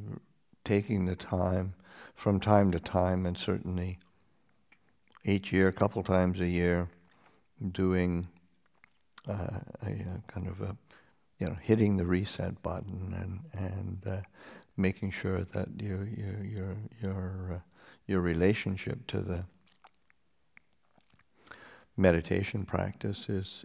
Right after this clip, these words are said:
is, is on course. Um, so that, uh, say, f-, for myself, um, I've been practicing for a long time.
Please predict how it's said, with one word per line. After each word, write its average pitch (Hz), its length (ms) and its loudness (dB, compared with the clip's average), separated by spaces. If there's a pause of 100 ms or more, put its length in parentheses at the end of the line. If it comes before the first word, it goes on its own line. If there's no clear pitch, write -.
is, 98 460 -6
is 101 400 -6
on 101 240 2
course. 107 600 -4 (600)
Um, 92 560 -8 (840)
so 101 140 6
that, 95 500 6
uh, 92 280 4 (1160)
say, 90 300 0
f-, - 300 -8
for - 180 4
myself, 101 800 4 (960)
um, 95 540 -8 (760)
I've 92 160 0
been - 120 -4
practicing 92 640 -2
for 95 160 -2
a 85 60 0
long 87 280 0
time. 101 320 0